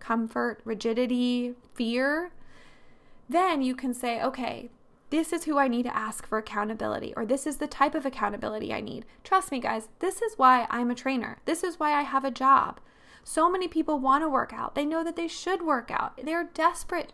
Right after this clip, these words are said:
to work out more consistently in their life. And despite,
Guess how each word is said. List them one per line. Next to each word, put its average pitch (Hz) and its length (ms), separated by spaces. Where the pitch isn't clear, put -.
to 302 200
work 285 240
out 311 200
more 269 120
consistently 254 640
in 247 80
their 240 140
life. 247 420
And 240 100
despite, 277 580